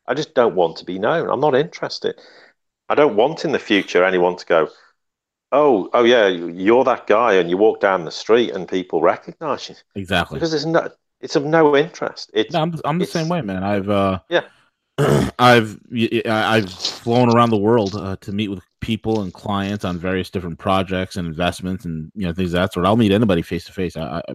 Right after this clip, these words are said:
Speaker 2: that, that doesn't bother me. But there's no reason for me to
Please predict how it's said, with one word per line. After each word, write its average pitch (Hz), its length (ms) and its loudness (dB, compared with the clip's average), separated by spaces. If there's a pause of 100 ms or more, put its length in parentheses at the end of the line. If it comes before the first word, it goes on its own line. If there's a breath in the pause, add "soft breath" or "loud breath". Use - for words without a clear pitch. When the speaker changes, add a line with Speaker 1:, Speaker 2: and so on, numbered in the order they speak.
(320)
Speaker 2:
that, 95 140 -2
that 95 120 -4
doesn't 87 240 -2
bother 95 240 2
me. 80 160 -4 (580 loud breath)
But - 80 -4
there's 185 120 4
no 202 180 4
reason 120 560 2
for - 160 -8
me 98 200 0
to 87 360 -2